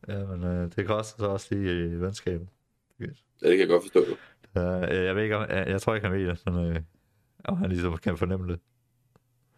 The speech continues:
Speaker 1: Eller ikke, jeg har i hvert fald ikke sagt det.
Speaker 2: Ja, jeg kan godt forstå det.
Speaker 1: Men, øh, at man ligefrem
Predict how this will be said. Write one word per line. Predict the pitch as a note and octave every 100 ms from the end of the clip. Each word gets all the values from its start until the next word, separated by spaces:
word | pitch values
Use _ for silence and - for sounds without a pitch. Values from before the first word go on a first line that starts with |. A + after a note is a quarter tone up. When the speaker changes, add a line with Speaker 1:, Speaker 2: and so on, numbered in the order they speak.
| - - - - _ _
Speaker 1:
Eller | - F2
ikke, | E2+ G2
jeg |
har | F2
i |
hvert | F2
fald | F#2+
ikke | F2
sagt | F#2+ F#2
det. | G#2 - _ _ _ _ _ _ _ _ _ _ _ _ _ _ _ _ _ _ _ _ _ _ _ _ _ _ _ _ - - -
Speaker 2:
Ja, |
jeg | G2+
kan | F#2+
godt | G#2
forstå | G#2+ A2
det. | G2+ A2 - - -
Speaker 1:
Men, | G2+ F#2
øh, | F2+ F2+ F2+ F2+ F2+ F2+ G2 F#2+ - A#2
at | - G2 F#2+
man | G2+
ligefrem | G#2 A2+ A2+ A2+ -